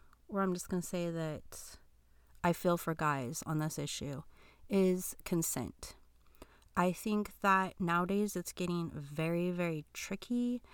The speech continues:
and slippery, and I don't like it. I think that there needs to be a little bit of common sense and a little bit of responsibility. For example,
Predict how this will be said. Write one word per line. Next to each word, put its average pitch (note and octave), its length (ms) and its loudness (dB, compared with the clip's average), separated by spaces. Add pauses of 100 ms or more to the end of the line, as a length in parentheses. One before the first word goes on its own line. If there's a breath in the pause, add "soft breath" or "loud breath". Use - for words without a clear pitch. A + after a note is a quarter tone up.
(240 soft breath)
and D#3 240 -2
slippery, A#3 800 2 (360 soft breath)
and D#3+ 520 0 (1200)
I F#3+ 140 4
don't F#3+ 200 2
like - 240 -8
it. - 160 -14 (1800 soft breath)
I G3 140 4
think B3+ 540 2
that A3 380 4 (220)
there F#3+ 220 2
needs B3 380 4
to E4+ 120 -2
be - 160 0
a G4 80 4
little B3 260 4
bit A3+ 140 4
of G#3+ 140 2
common F#3+ 360 6
sense F3 560 2 (520 loud breath)
and F3+ 460 2
a F3+ 60 -2
little F3+ 300 2
bit E3+ 320 0
of D#3 220 -2
responsibility. C#3+ 920 -4 (840 loud breath)
For - 420 4
example, F#3 680 0